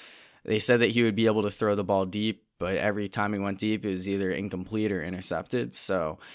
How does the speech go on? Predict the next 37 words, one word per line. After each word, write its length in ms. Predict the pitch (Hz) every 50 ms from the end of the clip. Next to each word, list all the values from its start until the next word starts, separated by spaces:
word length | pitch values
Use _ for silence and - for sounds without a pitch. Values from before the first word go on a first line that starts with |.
| - - - -
I 100 | - 104
think 220 | 110 110 117 110 104
that 240 | 107 101 98 - -
Hodges 400 | 110 104 110 110 107 113 107 104
has 120 | 110 104
shown 280 | - - 107 104 107 110
he 120 | 110 104
can 140 | 95 107 101
maybe 260 | 98 98 101 101 104
come 280 | - - - 107 104 101
in 160 | 104 104 107
and 160 | 107 101 95
be 120 | 101 98
a 120 | 95 95 92 -
solid 440 | - - - 107 104 107 98 95
backup, 480 | - 76 80 107 104 - 117 127 127 -
but 100 | 98 98
Rudolph 480 | 98 107 120 120 113 104 104 101 - 104
is 140 | 98 90
a 60 | 98 85
guy 320 | 92 90 92 95 95 92
that 360 | 95 95 - - _ - -
they 160 | - 104 95
want 320 | 92 95 92 87 87 80 -
to 60 | 104
be 100 | 90 90
the 100 | 92 101
start 300 | - - - 90 95 92
of 80 | 87 -
the 60 | -
future, 420 | - - 107 107 107 - 147 135
and 140 | 127 107 95
there's 160 | 92 98 101
no 100 | 101 98
reason 440 | 98 95 98 101 101 98 104 98 92
that 200 | 90 90 - -
they 300 | 95 95 95 90 90